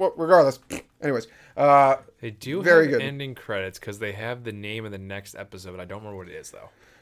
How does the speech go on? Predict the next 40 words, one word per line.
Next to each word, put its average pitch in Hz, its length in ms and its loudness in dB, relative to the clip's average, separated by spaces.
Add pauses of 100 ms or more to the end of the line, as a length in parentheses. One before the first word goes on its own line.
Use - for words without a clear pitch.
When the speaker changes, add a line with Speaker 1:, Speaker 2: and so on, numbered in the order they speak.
(200)
Speaker 1:
I 156 120 6
think 170 200 2
this - 580 -2
show 123 420 2
will 113 180 -4
definitely 113 540 -10
be. 107 680 -14 (880)
There's 95 100 -20
a 95 40 -20
chance - 240 -18
of, - 60 -20 (420)
I 78 40 -20
don't 113 120 -12
know 113 80 -8
what 110 100 -6
else 98 120 -8
comes - 160 -16
out - 120 -16
this - 140 -20
year, - 100 -18
but - 140 -16
this 117 100 -12
might 127 160 -8
be 110 80 -8
the 107 80 -8
one 101 140 -10
to 90 80 -14
beat 76 160 -16
this - 160 -18
year. - 220 -20 (120)
I, - 200 -10
I - 20 -8
have, 107 180 -8
Speaker 2:
Might 156 340 0
be. 101 180 -8
I 113 40 -12
Speaker 1:
it - 20 -12
Speaker 2:
mean, 123 180 -8
Speaker 1:
might 69 160 -14
be. - 180 -20